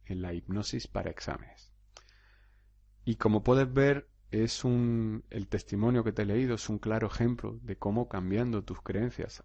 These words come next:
a la hora de estudiar, puedes cambiar tus resultados a la hora de enfrentarte a un examen.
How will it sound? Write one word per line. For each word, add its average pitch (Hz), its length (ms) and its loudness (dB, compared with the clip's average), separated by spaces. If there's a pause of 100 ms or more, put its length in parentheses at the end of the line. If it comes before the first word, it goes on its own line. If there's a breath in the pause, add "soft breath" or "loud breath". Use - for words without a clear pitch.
a 95 140 -4
la 90 200 -4
hora 120 240 0
de 95 80 -4
estudiar, 110 480 -6 (920)
puedes 101 200 2
cambiar 101 280 0
tus 107 160 0
resultados 95 680 -2
a 80 40 -6
la 87 100 -6
hora 90 140 -4
de 95 60 -2
enfrentarte 95 640 -4
a 90 40 -2
un 87 100 -4
examen. - 380 -12